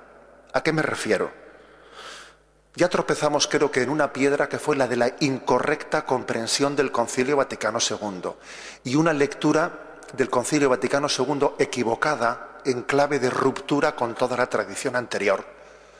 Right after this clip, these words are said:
como si el Concilio Vaticano segundo hubiese sido una ruptura con la tradición de la Iglesia.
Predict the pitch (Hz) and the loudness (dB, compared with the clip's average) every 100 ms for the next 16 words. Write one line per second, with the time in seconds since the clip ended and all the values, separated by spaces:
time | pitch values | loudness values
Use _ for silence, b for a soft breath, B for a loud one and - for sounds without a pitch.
0 | B B B B 127 123 127 113 120 156 | B B B B 0 2 0 0 0 2
1 | 156 147 147 147 139 - 131 156 143 143 | 4 4 2 0 0 0 2 2 2 2
2 | 156 135 139 135 143 156 135 - 131 - | 4 2 0 -2 -2 0 2 2 -2 0
3 | 180 160 123 123 117 - 110 110 - 123 | 2 2 2 0 0 0 0 -2 -2 -2
4 | 117 110 107 113 104 98 | 0 0 0 2 0 -2